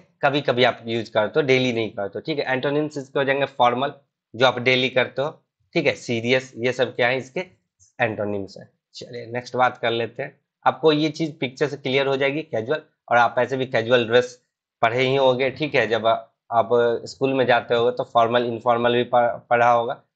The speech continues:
तो वहां से चीजें आपको याद होंगी, ठीक है? तो चलिए आगे बढ़ते हैं।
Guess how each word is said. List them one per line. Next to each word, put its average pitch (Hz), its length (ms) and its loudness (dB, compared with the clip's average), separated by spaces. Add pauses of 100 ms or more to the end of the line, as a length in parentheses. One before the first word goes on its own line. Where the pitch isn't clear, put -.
(200)
तो 165 80 4
वहां 143 200 4
से 135 120 -10
चीजें 117 240 0
आपको 113 220 0
याद 113 280 4
होंगी, 98 280 -10
ठीक 147 200 -6
है? 135 60 0
तो - 440 -16
चलिए 127 260 -4
आगे 110 220 -6
बढ़ते 104 340 -4
हैं। 143 140 -20